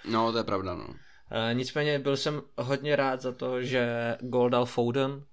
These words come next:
Speaker 2: že se do hry dostali hráči typu Kajky, Delap. Eh, trochu jsem si přál, aby tu penaltu kopal třeba právě Delap nebo Kajky, jo, ale zase prostě, když máš dva góly a, a seš na tom
Speaker 1: Hmm.
Speaker 2: place, tak prostě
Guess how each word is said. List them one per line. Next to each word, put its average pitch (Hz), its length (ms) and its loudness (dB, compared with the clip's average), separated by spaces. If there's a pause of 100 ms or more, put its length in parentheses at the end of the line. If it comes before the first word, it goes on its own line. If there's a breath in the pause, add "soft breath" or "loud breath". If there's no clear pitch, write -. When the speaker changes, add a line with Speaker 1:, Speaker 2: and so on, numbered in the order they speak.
Speaker 2:
že 113 640 2
se 113 180 -2
do 120 120 2
hry 120 140 2
dostali 117 720 0
hráči 117 440 2
typu 120 260 -4
Kajky, 113 800 0 (220)
Delap. 110 540 4 (400 soft breath)
Eh, - 40 4
trochu 160 240 -4
jsem 185 120 2
si 185 120 2
přál, 156 260 4
aby 147 140 2
tu 147 120 -4
penaltu 143 360 2
kopal 135 300 4
třeba 123 240 4
právě 120 280 2
Delap 117 320 4
nebo 120 180 0
Kajky, 110 380 0
jo, 104 120 0
ale 113 460 4
zase 120 260 -2
prostě, 117 280 -4
když 110 140 -4
máš 113 200 2
dva 117 80 2
góly 110 540 4
a, 110 240 2
a 110 80 2
seš 113 220 -4
na 113 100 0
tom 107 140 4
Speaker 1:
Hmm. 101 80 0
Speaker 2:
place, 113 300 2
tak 110 180 -2
prostě 104 360 -4